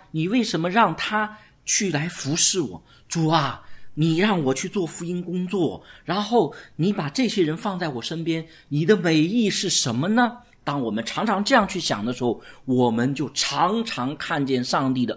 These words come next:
恩手，我们的信心就不断得到坚固。这是我们讲的关于我们看我们身边的榜样第一点。那我们要讲的第二点是什么呢？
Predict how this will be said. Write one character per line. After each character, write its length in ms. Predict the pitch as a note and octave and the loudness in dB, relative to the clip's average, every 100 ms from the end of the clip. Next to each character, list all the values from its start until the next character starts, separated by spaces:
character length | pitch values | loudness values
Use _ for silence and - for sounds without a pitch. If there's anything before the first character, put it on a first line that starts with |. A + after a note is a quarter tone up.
| - | -4
恩 180 | F#3 | -2
手， 260 | G3 - F2+ - - - | -2 -4 -6 -14 -20 -2
我 180 | B2 A2+ | 0 2
们 100 | B2 | 2
的 80 | |
信 320 | C#3+ - C4 D#3+ | 4 4 4 4
心 340 | - E3 E3+ - - - | 2 2 2 0 -4 -6
就 120 | - C3+ | -2 -2
不 240 | - A#2+ | -2 -4
断 240 | D#3+ F#3+ - | -2 -2 -4
得 100 | G#2 | -10
到 120 | F#2 | -10
坚 260 | - F#2 F2 | -10 -10 -10
固。 160 | - - - - | -14 -20 -20 -4
这 220 | - B3+ | 6 6
是 160 | - E3 | 6 2
我 140 | A2 | 2
们 120 | G2+ | 0
讲 240 | C#3+ B2 F2+ | 0 -2 -6
的 120 | A2+ G#2+ - _ - - _ | -10 -12 -18 _ -20 -20 _
关 260 | G#3 G3+ | 8 8
于 160 | F3+ C#3 D#3 | 6 -2 -4
我 120 | A#2+ | -6
们 140 | G2+ A#2 | -6 -6
看 240 | - F3+ | -4 -4
我 60 | A#2 | -2
们 100 | A2+ | -2
身 220 | - E3+ | -2 -4
边 120 | E3 | -6
的 60 | D3+ | -8
榜 160 | A#2 | -10
样 180 | F2+ A2+ - | -10 -12 -10
第 260 | F3+ F3+ | -10 -8
一 60 | G3+ | -6
点。 200 | D3+ - - - | -6 -6 -12 2
那 100 | B3+ | 6
我 120 | B3+ | 8
们 80 | G#3 | 8
要 100 | A#3+ | 4
讲 160 | G#3+ E3 | 4 -2
的 80 | |
第 160 | F#3 C4+ | 0 8
二 160 | D4 B3 | 10 12
点 160 | D#3+ | 8
是 100 | D3 | 0
什 160 | F3+ D#3+ | -2 -4
么 60 | |
呢？ 100 | E3 | -4